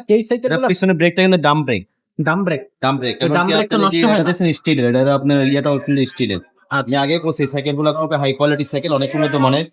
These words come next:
Speaker 2: আপনি মেয়ে বাচ্চাদের জন্য মানে এর চেয়ে লেটেস্ট সাইকেল আর হয় না। এগুলো আপনাদের সবচেয়ে মেয়েদের জন্য সবচেয়ে ভালো সাইকেল এগুলো।
Speaker 1: এগুলা?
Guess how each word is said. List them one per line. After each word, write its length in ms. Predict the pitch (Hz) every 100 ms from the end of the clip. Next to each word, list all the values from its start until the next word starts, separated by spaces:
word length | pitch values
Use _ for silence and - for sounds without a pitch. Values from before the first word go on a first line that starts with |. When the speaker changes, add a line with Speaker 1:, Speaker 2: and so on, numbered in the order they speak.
| _ _ -
Speaker 2:
আপনি 340 | 120 151 151
মেয়ে 220 | 147 175
বাচ্চাদের 440 | 185 175 190 190 180
জন্য 200 | 190 175
মানে 260 | 151 147
এর 180 | 151 170 -
চেয়ে 180 | - 180
লেটেস্ট 320 | 160 180 175
সাইকেল 240 | 175 165
আর 80 | 151
হয় 160 | 147 127
না। 120 | 107
এগুলো 180 | 110 151
আপনাদের 280 | 151 156 -
সবচেয়ে 400 | 165 - 180 175
মেয়েদের 300 | 156 151 156
জন্য 180 | 170
সবচেয়ে 360 | 156 170 - 165
ভালো 200 | 131 123
সাইকেল 280 | 123 117 104
এগুলো। 420 | - - _ -
Speaker 1:
এগুলা? 240 | 165 147